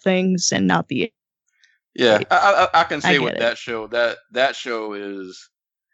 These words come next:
Speaker 2: that's not something I would recommend to just anybody. I think that's, like, an acquired taste kind of show. Like, if
Speaker 1: I did
Speaker 2: somebody was
Speaker 1: compare, yeah.
Speaker 2: Yeah, I was gonna say, if somebody was just getting into anime, I'm not gonna throw that to them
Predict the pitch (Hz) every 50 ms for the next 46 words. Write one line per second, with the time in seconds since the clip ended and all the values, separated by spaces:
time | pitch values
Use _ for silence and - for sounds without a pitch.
0 | _ - 123 139 139 - 170 147 131 - - 135 131 127 120 113 113 113 110 110
1 | 101 101 98 95 98 101 104 - - 98 95 95 95 95 90 104 92 92 92 87
2 | - 82 95 95 95 90 95 95 95 - 85 - - 151 139 - 127 117 - 110
3 | 104 - - 87 82 - - - - 92 87 87 85 82 80 - - - 73 73
4 | 71 - - - - 62 - - - - - - 50 50 - - - _ _ _
5 | _ - 98 95 87 208 214 202 139 139 143 135 139 135 - 254 220 - - -
6 | - - 254 226 196 185 - - 196 175 123 - _ _ _ _ _ - - 107
7 | 110 113 113 107 98 - 135 139 135 139 123 120 113 101 95 101 113 113 104 101
8 | 95 101 107 104 107 101 92 98 107 104 - 110 101 104 110 110 107 107 107 107
9 | 107 104 98 - _ _ _ _ _ _ _ - 110 113 113 113 113 107 101 104
10 | 101 101 101 98 - - 110 104 101 98 95 95 - - 104 95 92 92 90 90